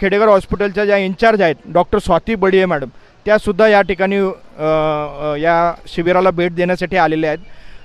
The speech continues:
आणि हे वेगळ्या प्रकारचं शिबिर आपण या ठिकाणी भरवलं आहे.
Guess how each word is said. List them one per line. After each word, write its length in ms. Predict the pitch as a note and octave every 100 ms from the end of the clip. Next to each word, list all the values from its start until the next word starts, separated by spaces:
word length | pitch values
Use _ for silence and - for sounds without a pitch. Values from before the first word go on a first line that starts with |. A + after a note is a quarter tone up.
| -
आणि 360 | E3 G3+ A3 A3
हे 180 | G#3
वेगळ्या 340 | A3 G#3+ A3 B3
प्रकारचं 680 | A#3 G#3+ A3+ G3+ B3 B3 G#3+
शिबिर 380 | A3 A3 G3 C#3+ -
आपण 280 | E3+ F#3 G3
या 120 | F#3+
ठिकाणी 300 | F#3+ G3 G3
भरवलं 300 | F#3+ G3
आहे. 100 | G#3